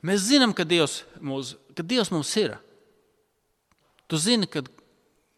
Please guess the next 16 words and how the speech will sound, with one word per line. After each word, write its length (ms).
Kristu 520
kungs 360
ir 160
kļuvis 340
par 160
tavu 260
Dievu. 360
Mēs 160
zinām 240
teorētiski, 680
ka 100
viņš 160
ir 80
galvenais 500
labums, 380
bet 180